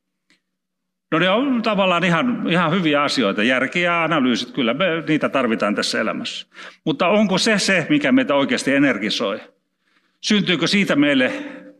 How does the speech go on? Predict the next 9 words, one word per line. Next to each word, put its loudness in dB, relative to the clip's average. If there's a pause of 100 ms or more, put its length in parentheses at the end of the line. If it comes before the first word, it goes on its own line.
(100)
meille 0
elämän 0
sisältö 0
ja 2
merkitys? -2 (380)
Että -2
me 4
analysoimme 2
ja, 0